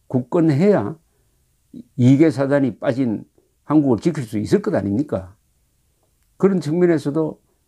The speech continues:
안보적 측면에서도 한일 국교 정상화가 필요했습니다. 욕을 많이 먹었죠. 그러나 지나놓고 보면은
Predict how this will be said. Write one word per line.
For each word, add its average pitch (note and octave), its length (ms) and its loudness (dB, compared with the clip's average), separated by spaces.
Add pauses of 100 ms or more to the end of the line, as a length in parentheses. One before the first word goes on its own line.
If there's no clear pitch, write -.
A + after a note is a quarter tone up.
(120)
안보적 D3 420 2
측면에서도 B2 600 -2
한일 G#2+ 400 -4 (720)
국교 C#3 240 0
정상화가 A#2 640 -4
필요했습니다. - 800 -10 (1160)
욕을 D3+ 260 4
많이 A2+ 220 -6
먹었죠. C3+ 580 -8
그러나 D3 260 -2
지나놓고 D3 500 -2
보면은 B2+ 400 -4